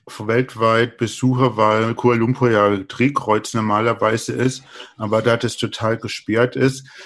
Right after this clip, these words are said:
läuft es jetzt wirklich davon aus, dass ich nur einheimische Leute drin habe, die wo jetzt, ähm, Krankenhausbesuch machen und extra nach Kuala Lumpur kommen müssen, weil die Medizin ist da oben sehr hoch entwickelt oder,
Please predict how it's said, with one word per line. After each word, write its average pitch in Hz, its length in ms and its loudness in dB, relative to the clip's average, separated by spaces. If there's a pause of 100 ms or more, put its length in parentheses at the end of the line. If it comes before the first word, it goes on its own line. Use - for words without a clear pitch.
(280)
läuft 113 280 2
es 127 140 2
jetzt 120 340 -2
wirklich 120 340 0
davon 113 480 -2
aus, 110 360 -2
dass 110 260 0
ich 117 480 -4
nur 117 240 2
einheimische 123 680 2
Leute 120 280 0
drin 123 420 0
habe, 120 320 2
die 107 140 -6
wo 113 160 0
jetzt, 110 480 0 (100)
ähm, 107 540 -4 (220)
Krankenhausbesuch 120 1600 0
machen 123 340 0
und 113 120 -4
extra 120 320 -8
nach 113 180 -4
Kuala 113 220 2
Lumpur 113 420 0
kommen 113 360 0
müssen, 117 480 -2 (520)
weil 104 100 4
die 113 100 0
Medizin 120 640 2
ist 120 220 -6
da 113 80 0
oben 120 360 0
sehr 113 320 -2
hoch 123 180 2
entwickelt 123 720 0
oder, 120 720 0